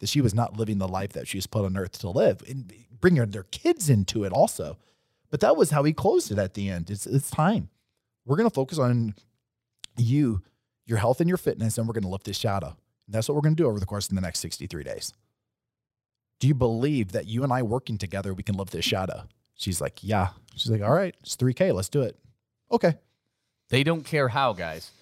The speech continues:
Speaker 2: The transformational offer is, is not just, like Dave was saying, it's not solving the external, it's
Speaker 1: Mm-mm.
Speaker 2: not the external change.
Speaker 1: No.
Speaker 2: Where now you're, you're stronger, you've lost weight,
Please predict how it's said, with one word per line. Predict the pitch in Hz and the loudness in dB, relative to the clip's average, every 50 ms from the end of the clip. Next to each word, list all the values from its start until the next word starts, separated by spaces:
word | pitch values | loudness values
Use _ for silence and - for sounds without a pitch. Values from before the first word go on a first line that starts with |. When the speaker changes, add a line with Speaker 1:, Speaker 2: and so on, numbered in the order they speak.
| _ _ _ _ | _ _ _ _
Speaker 2:
The | - 123 | -4 -4
transformational | 123 - - - 160 165 185 190 - - 202 202 185 160 147 143 131 - - 127 117 117 120 123 - _ _ _ _ _ _ _ _ _ _ _ | -2 -2 0 0 2 2 2 0 0 0 0 2 2 2 0 0 -4 -4 -4 -2 -2 -2 -2 -4 -8 _ _ _ _ _ _ _ _ _ _ _
offer | 156 165 160 147 - - 101 87 85 90 - _ _ _ _ _ _ _ _ _ _ _ _ | 2 2 2 2 0 0 0 0 0 -2 -6 _ _ _ _ _ _ _ _ _ _ _ _
is, | 131 127 120 117 110 - - - _ _ _ _ _ _ _ _ _ _ _ _ | 2 4 4 4 2 -4 -8 -14 _ _ _ _ _ _ _ _ _ _ _ _
is | 123 117 113 | -6 -4 0
not | 131 139 147 156 | 2 2 2 2
just, | - 156 143 - 135 131 107 | 0 -4 -6 -6 -12 -12 -4
like | 120 120 120 | -4 -4 -2
Dave | - 143 143 | -2 -4 -4
was | 131 127 - | -4 -4 -2
saying, | - 156 110 69 | -2 -2 -2 -4
it's | - - - | -10 -8 -4
not | 127 127 117 120 131 143 - - | 0 2 2 2 2 2 0 -4
solving | - - - 139 123 123 123 123 120 | -8 -2 2 2 2 4 2 2 0
the | 113 110 107 107 - _ | 0 -2 -4 -6 -6 _
external, | 117 - - - - - 127 117 104 101 95 95 101 107 | -8 -6 -6 -8 -6 -2 -2 0 2 2 0 0 -2 -6
it's | 101 - | -6 -2
Speaker 1:
Mm-mm. | 104 | -2
Speaker 2:
not | 165 165 | 0 0
the | 156 156 143 | 0 0 -2
external | 143 - - - 151 131 113 104 | -4 -4 -2 -2 0 0 0 0
change. | - - 95 82 71 69 - 104 | -2 -4 -4 -6 -6 -10 -10 -8
Speaker 1:
No. | 104 107 95 - - - - - _ | -6 -6 -6 -8 -10 -20 -20 -20 _
Speaker 2:
Where | - 123 127 | -2 -2 0
now | 127 131 135 | 0 0 0
you're, | 139 131 127 127 123 120 117 110 - _ _ _ | -2 -2 -2 -2 -2 -2 -2 -4 -8 _ _ _
you're | 120 131 | -4 -2
stronger, | 131 - - 151 139 127 127 120 98 95 95 | -2 -2 -2 -2 0 0 0 -2 -4 -6 -6
you've | 101 113 113 113 | -4 -6 -8 -8
lost | 120 117 120 120 - - - - | -4 -2 -2 -2 -2 -2 -6 -6
weight, | 107 98 104 104 90 - - - - - | -4 0 0 0 -2 -2 -6 -10 -12 -12